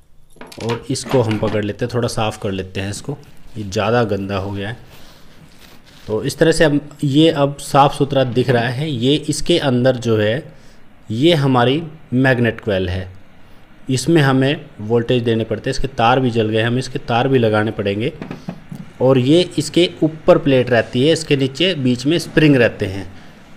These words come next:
जो इसको pressure देते हैं, ऊपर की तरफ धकेलते हैं और ये motor के, motor में brake shoe को चिपकाए रखता है। और फिर जब magnet में,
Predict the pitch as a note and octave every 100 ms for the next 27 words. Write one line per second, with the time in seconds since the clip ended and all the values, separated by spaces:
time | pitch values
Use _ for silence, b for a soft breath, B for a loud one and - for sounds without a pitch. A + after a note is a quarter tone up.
0 | G#2 G#2+ D3+ E3 D#3+ - F3 - E3+ F#3
1 | E3+ D3+ D3+ C#3+ E3 D#3+ D3+ D#3+ D3+ D3+
2 | D3 C3+ B2+ A#2 C3 B2 B2 B2 C#3+ E3
3 | B2+ C#3+ D3+ C3+ B2+ B2+ B2+ C#3 D3 G3+
4 | B B B B B - - C3 D3 E3
5 | D3+ D3 F3 - - - - - C3 C#3
6 | D3 D3 C3 F3+ F#3 - - D3 A#2 -
7 | - G#2 G2+ F#2+ - - - - - C3
8 | - E3+ E3 D3+ D3+ C#3+ D3+ D3+ D3 C#3
9 | D3 C#3+